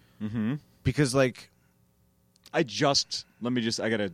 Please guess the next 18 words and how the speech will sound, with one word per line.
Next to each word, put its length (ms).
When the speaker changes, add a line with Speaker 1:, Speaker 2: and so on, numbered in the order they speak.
Speaker 2:
Yeah. 160
Speaker 1:
say, 220
I 140
just 680
read 480
my 180
f-, 260
um, 500
first 300
book 360
on 400
my 320
iPad. 420
I'd 100
never 200
done 180
that 120
before. 360